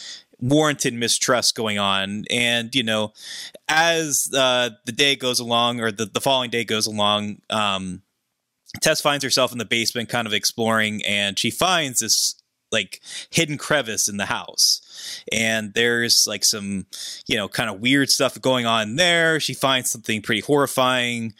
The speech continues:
and, uh, you know, she wants to kind of run away, but there are a lot of complicating factors, and a lot of things sort of happen from there that, uh,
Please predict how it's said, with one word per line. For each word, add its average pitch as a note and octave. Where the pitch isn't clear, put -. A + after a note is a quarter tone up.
and, A2
uh, G#2
you G#2+
know, G#2+
she A#2
wants F3+
to B2+
kind C3+
of G#2+
run B2+
away, C3
but A#2+
there A2+
are A#2
a A#2
lot A#2+
of A2+
complicating A#2
factors, G2+
and G2
a A2+
lot F#3
of F3+
things D3+
sort C#3+
of A#2
happen B2
from A2
there A2
that, G2+
uh, G2+